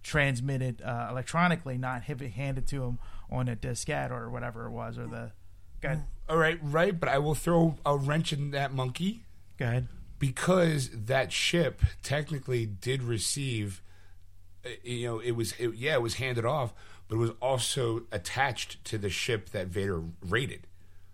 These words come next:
Speaker 2: That the, the plans were beamed onto that ship. They copied it on the disk, get this to so-and-so, and as they're running, that's why Vader's chasing after him, and that's why you see the ship go clunk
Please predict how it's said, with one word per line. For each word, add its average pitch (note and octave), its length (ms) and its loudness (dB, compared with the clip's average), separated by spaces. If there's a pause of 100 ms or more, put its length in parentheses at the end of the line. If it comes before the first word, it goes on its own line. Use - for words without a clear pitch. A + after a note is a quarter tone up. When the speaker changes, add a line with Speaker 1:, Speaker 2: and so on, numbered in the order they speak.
(460)
Speaker 2:
That G2 360 0
the, G2+ 280 -2
the A#2+ 100 -2
plans C3+ 480 6
were A2 120 0
beamed A#2+ 380 -2
onto A2 240 0
that G#2+ 180 2
ship. - 360 -4 (380)
They F#2+ 100 -2
copied A2 400 0
it A2 40 2
on G#2 120 2
the F#2+ 80 0
disk, F#2 420 0 (360)
get G#2 160 0
this G#2 260 0
to G#2 220 -4
so-and-so, B2 640 -2
and G2 220 -4
as G2 220 -2
they're G2 100 -2
running, G#2 320 -2
that's G2 200 -2
why F#2+ 120 0
Vader's F#2 360 0
chasing F2+ 320 -4
after A2 300 -2
him, F2 100 -2
and F2 120 -4
that's G2 180 -2
why G2+ 80 0
you F#2+ 100 -2
see - 160 -4
the E2 120 -4
ship - 260 -4
go E2 240 -2 (280)
clunk G#2 420 4